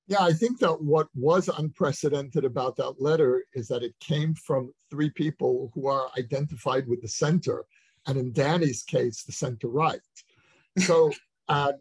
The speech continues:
and, and none of us have ever done anything remotely like that. I mean, I've,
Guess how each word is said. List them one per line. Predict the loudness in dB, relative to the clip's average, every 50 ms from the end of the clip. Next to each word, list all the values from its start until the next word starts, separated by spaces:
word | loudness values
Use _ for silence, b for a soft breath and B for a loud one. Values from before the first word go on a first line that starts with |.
| _ _ -8
and, | -8 -8 -8 -10 -14 _ _ _
and | -2 -2 0 0 -2 -6 -14 _ _ _ _ _ _ _ _ _ _ _ _ _ _ _ _ _ _ _ _ _ _ _ _ _ _
none | 4 6 8 8 8
of | 8 8 8
us | 6 6 6 4
have | 4 6
ever | 6 6 6 6 8 8 8 8 6 0 _ _ _ -10 -2
done | 2 2 2 2 0 -6 -16 _ -6
anything | -4 -4 -2 -4 -4 -6 -6
remotely | -6 -6 -2 -2 -2 -2 -2 -6 -10 -8 -8
like | -6 -6 -6 -8 -8 -8
that. | -6 -6 -6 -8 -14 _ _ _ _ _ _ _ _ _ _ -2
I | 2
mean, | 4 6 6
I've, | 6 6 4